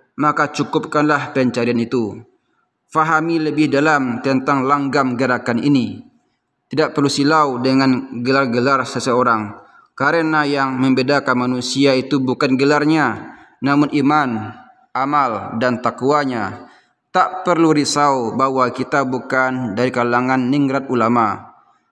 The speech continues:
karena Muhammadiyah, seorang, karena di Muhammadiyah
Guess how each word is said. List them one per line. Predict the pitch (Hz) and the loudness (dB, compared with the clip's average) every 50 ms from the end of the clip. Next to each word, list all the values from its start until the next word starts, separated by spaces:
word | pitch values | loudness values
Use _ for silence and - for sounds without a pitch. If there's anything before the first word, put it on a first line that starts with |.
| _ - | _ -4
karena | - 127 131 135 135 | -2 0 0 2 0
Muhammadiyah, | 135 139 131 135 131 131 123 131 143 160 160 151 143 123 - - - - - - - _ _ _ _ _ _ _ _ _ _ _ _ _ _ _ _ _ _ _ _ _ _ | 0 0 0 0 0 0 2 2 4 4 4 2 0 -4 -8 -10 -14 -18 -20 -20 -20 _ _ _ _ _ _ _ _ _ _ _ _ _ _ _ _ _ _ _ _ _ _
seorang, | - - 143 143 151 151 156 160 160 156 160 151 - | -6 0 2 2 4 4 2 2 2 -2 -4 -6 -6
karena | - 139 143 151 151 | -4 -2 -2 0 0
di | 147 | 0
Muhammadiyah | 151 151 151 147 147 139 139 147 160 175 180 175 | 0 0 2 2 0 2 2 4 4 4 4 2